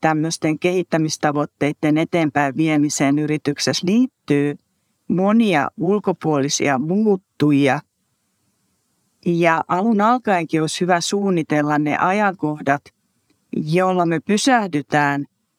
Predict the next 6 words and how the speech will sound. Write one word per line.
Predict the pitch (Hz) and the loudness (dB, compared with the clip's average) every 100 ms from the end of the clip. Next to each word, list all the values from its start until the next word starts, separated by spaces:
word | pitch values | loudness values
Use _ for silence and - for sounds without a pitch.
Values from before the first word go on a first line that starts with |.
| _ _ _ _ _ - | _ _ _ _ _ -6
ja | 170 160 160 156 151 127 - _ _ _ _ _ _ - | -2 2 4 4 2 -2 -8 _ _ _ _ _ _ 0
tarkastellaan, | 185 214 233 - 170 151 139 143 143 | 0 0 -4 -2 -2 0 0 0 0
että | 147 190 | -2 -2
missä | 208 - 202 | -2 0 0
mennään, | 147 147 147 143 131 135 - _ _ _ _ _ _ _ - - | 0 -2 0 0 -2 -4 -12 _ _ _ _ _ _ _ -18 -6
ää, | 147 151 143 | -2 -2 -2